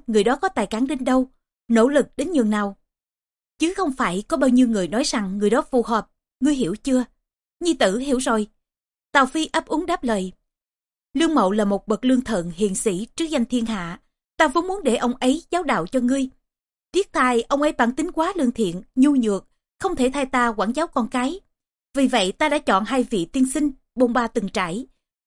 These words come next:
Sự thế lão luyện có thể giúp cho ngươi." Hai vị lão tiên sinh ngồi bên chống gậy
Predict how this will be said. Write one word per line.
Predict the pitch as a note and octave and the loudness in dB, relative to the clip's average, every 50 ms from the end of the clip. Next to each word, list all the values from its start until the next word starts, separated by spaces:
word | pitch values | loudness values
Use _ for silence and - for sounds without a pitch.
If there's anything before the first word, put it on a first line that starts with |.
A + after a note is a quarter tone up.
| _ _ - | _ _ -2
Sự | - C4+ A3+ B3+ | 2 2 2 2
thế | C4 D4 F4 G4 | 2 -2 -4 -2
lão | G#4 E4 G#3+ A3+ | 0 2 2 2
luyện | B3 A#3+ F#3+ E3 F#3 G3+ - _ | 4 2 2 0 -2 -8 -10 _
có | - F4+ | -8 -4
thể | - D4 | 0 0
giúp | B3 G#3 F4+ - _ - | 0 0 -2 -8 _ -4
cho | C#4+ B3 | -2 0
ngươi." | A#3 A#3 A#3+ A#3+ A#3 - _ _ _ _ _ _ _ _ _ _ _ _ _ - | 2 2 2 2 2 -2 _ _ _ _ _ _ _ _ _ _ _ _ _ -2
Hai | - A3+ | 2 2
vị | C4 C4 C4 | 2 4 4
lão | A3+ G#3 A3 | 4 4 2
tiên | - - C#4+ C4 C4 | 2 2 2 2 2
sinh | - C#4+ B3 B3+ | 2 4 4 4
ngồi | A#3 G#3+ G3+ F#3 F3 | 4 2 0 -2 -2
bên | - A3+ A#3 A3 A3+ A3+ | 0 0 0 2 2 0
chống | - - D4+ G4 D4+ | 0 -2 -2 -2 -2
gậy | C4+ A#3+ F#3+ F3 | -4 -4 -4 -2